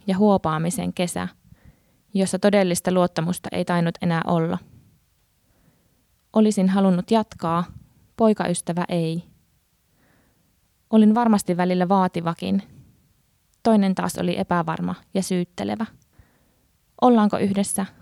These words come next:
vai eikö? Vaikeat keskustelut alkoivat pyöriä pitkälti minun vioissani.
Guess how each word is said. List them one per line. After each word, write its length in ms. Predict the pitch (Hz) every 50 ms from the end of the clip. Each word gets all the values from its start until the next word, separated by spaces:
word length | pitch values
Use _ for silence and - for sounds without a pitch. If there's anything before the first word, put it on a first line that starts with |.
| - 214
vai 120 | 214 208
eikö? 420 | 208 - 220 190 175 170 - 180 185 - - _ - _ _ _ _ _ _ _ _ _ _ _ _ _ _ -
Vaikeat 360 | - 220 226 - - 170 - -
keskustelut 600 | - 185 180 - - 180 - - 170 165 175 - - - _ _ -
alkoivat 440 | 196 180 180 - 185 180 175 180 - _
pyöriä 340 | - 208 196 196 185 180 175
pitkälti 600 | - - 208 202 - - - 170 165 165 - 170
minun 380 | 175 185 185 180 175 165 165 170
vioissani. 680 | 175 175 180 185 190 - - - 196 190 202 208 -